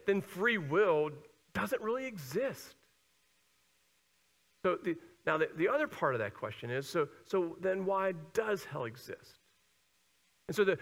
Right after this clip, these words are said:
the basic definition of hell is, is eternal separation from God. Right? We, we believe that heaven and hell are, are real places of eternal existence.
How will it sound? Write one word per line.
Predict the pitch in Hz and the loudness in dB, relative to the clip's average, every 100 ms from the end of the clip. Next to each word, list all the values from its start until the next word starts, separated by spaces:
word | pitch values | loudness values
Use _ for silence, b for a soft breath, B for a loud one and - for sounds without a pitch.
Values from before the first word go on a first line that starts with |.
| - | 0
the | 175 | 2
basic | 139 226 262 190 | 6 4 4 2
definition | 202 202 196 196 | 2 4 2 4
of | 156 | 2
hell | 156 165 139 | 4 4 4
is, | 131 - B B | 0 -4 B B
is | 143 - B - | -2 -2 B -6
eternal | 151 - 208 226 | -2 2 4 4
separation | - 208 180 165 - 175 | 4 4 4 4 2 -2
from | 175 165 | -2 -2
God. | 156 139 110 - - _ _ | 2 2 0 -8 -18 _ _
Right? | 151 | 2
We, | 156 170 | 4 2
we | 170 185 | 2 6
believe | 190 175 | 6 6
that | 151 | 4
heaven | 117 175 226 | 6 6 8
and | 220 | 6
hell | 170 170 165 | 6 4 6
are, | 135 120 | 2 2
are | 151 | 0
real | 165 160 214 | 2 2 2
places | 220 - 175 165 151 | 0 0 0 0 -4
of | 143 | -6
eternal | 139 - 170 175 175 B B | -4 -4 0 0 -2 B B
existence. | 147 147 139 117 151 - - 127 - - - | -4 -2 -4 -2 -4 -4 -10 -12 -14 -20 -20